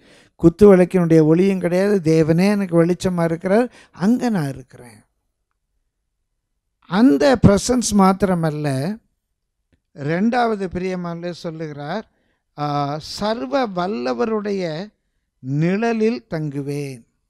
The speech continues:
சர்வ வல்ல-, அங்க நான் இருக்கிறேன் அப்படின்னு சொன்னா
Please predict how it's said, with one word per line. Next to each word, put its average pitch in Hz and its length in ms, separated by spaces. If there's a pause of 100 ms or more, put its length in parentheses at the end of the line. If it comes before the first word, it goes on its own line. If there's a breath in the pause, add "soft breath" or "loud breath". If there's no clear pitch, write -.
(760)
சர்வ 220 680
வல்ல-, 190 440
அங்க 233 320
நான் 226 140
இருக்கிறேன் 220 460
அப்படின்னு 208 260
சொன்னா 165 540